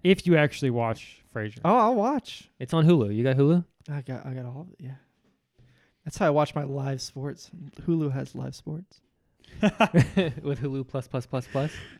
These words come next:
Speaker 2: Yeah. We actually
Speaker 3: Hulu.
Speaker 2: have ours bundled with Disney Plus and
Speaker 3: Yeah.
Speaker 2: H B O. So.
Speaker 1: Yeah.
Speaker 3: And you got E S P N with that too, right?
Speaker 1: I'll do it.
Speaker 2: Golly, that was a loud year.
Speaker 1: And it's cross-platform, so I can play with everybody.
Speaker 3: That's what I'm saying. You, he'll get
Speaker 2: Well,
Speaker 3: it
Speaker 2: that's how
Speaker 3: in.
Speaker 2: we play. He's on, he's on Xbox. I was on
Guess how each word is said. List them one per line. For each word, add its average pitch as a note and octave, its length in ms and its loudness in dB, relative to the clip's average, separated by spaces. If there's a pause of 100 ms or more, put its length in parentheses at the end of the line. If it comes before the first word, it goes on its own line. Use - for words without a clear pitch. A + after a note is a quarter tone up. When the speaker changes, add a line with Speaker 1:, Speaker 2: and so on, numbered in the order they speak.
(120)
Speaker 2:
Yeah. - 340 -4 (280)
We F3 100 4
actually C3+ 200 6
Speaker 3:
Hulu. - 20 4
Speaker 2:
have D#3 100 4
ours C#3+ 140 -2
bundled D3 420 -2
with D3 220 -10
Disney D3 260 -4
Plus D3+ 400 -12
and C#3 80 -16 (100)
Speaker 3:
Yeah. A#2 180 6
Speaker 2:
H G2+ 40 0
B F#2 60 -10
O. C#3+ 140 -12 (320)
So. - 100 -18
Speaker 1:
Yeah. C#4+ 240 8 (180)
Speaker 3:
And C#3 100 2
you D3+ 80 6
got C#3+ 80 4
E C3+ 100 4
S C3 100 2
P - 140 -2
N D3 80 -2
with A2 120 -4
that G#2 140 -4
too, C#3 180 -2
right? A2+ 160 -4
Speaker 1:
I'll G3 120 0
do G3+ 180 6
it. G#3+ 80 4
Speaker 2:
Golly, D3 440 0 (200)
that D#3 160 0
was - 120 -6
a - 40 -8
loud - 320 -4
year. - 120 0
Speaker 1:
And G3 100 10
it's D#4+ 140 8
cross-platform, G#3 760 6
so - 80 -8
I E3 60 -6
can D3 100 -10
play E3 160 -6
with D3 120 -6
everybody. A#2 300 -4
Speaker 3:
That's - 100 0
what E3 60 6
I'm D#3+ 80 4
saying. G#3+ 400 2
You, C3+ 300 0
he'll D3 240 4
get C3+ 200 2
Speaker 2:
Well, - 80 8
Speaker 3:
it - 80 4
Speaker 2:
that's - 100 -2
how A#3+ 60 2
Speaker 3:
in. A3 60 2
Speaker 2:
we C4+ 100 0
play. G3+ 180 -4
He's A3+ 200 -6
on, G#3 160 -6
he's G#3+ 200 -2
on G#3+ 80 -2
Xbox. C#3+ 480 -6
I E3+ 40 0
was F#3 100 0
on E3+ 160 -4